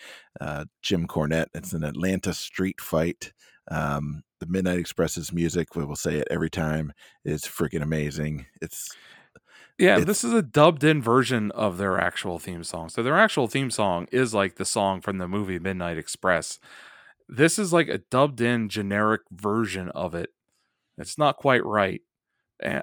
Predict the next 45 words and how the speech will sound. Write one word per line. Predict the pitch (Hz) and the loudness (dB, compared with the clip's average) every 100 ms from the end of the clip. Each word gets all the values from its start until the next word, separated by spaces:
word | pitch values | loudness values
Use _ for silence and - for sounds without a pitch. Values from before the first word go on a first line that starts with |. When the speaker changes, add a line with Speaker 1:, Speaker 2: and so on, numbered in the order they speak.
| - | -6
Speaker 2:
I, | - 135 98 - - | -4 -4 -4 -14 -18
so | - 143 127 | -2 2 4
that, | 127 151 143 | 6 6 4
this | 139 135 | 0 0
is | 131 | 0
another | 135 139 143 | 2 4 4
one | 131 | 2
of | 127 | 2
those | 120 107 | 2 2
moments | 117 117 107 117 | 0 0 0 -2
where | |
I'm | 104 | -2
like, | 104 98 - _ _ _ _ _ _ _ - | 0 -2 -6 _ _ _ _ _ _ _ -10
"Did | 101 - | -10 -6
Peacock | 123 127 147 143 - | -4 0 2 0 0
do | 147 | -4
this? | 151 156 151 - - _ _ _ - | 0 0 0 -4 -10 _ _ _ -10
Did | 95 | -8
Jim | 104 110 | -4 -4
Crockett | 107 113 104 - | 0 0 0 -6
Promotions | 95 101 135 - 147 135 | -4 0 0 0 -4 -6
do | - 143 | -2 -2
this? | 139 139 135 - - - _ _ _ _ _ _ _ - | 0 0 0 -4 -8 -14 _ _ _ _ _ _ _ -2
Is | 113 92 | 0 0
this | 113 113 | 0 2
actually | 120 113 - 127 | 2 2 0 0
what | 117 | 0
they | 110 | -2
played | 101 110 107 | -2 -2 0
in | 117 | 0
the | 101 | -2
arena | 92 110 131 | 0 0 0
that | 127 135 | 0 0
night | 110 127 139 | 0 -4 -4
because | 101 - 98 95 | -6 -4 -4 -2
they | 95 92 | 0 2
already | 95 90 101 120 | 2 2 0 0
didn't | 123 139 131 | -2 -4 -6
have | 143 143 | -6 -6
the | 147 | -4
rights | 147 156 - | -4 -4 -8
to | - 165 | -8 -4
it?" | 170 - _ _ _ _ _ - | -4 -6 _ _ _ _ _ -20
Speaker 1:
<laughs> | 127 117 120 _ - - - | -18 -14 -16 _ -20 -20 -4
Speaker 2:
Like, | 113 | -2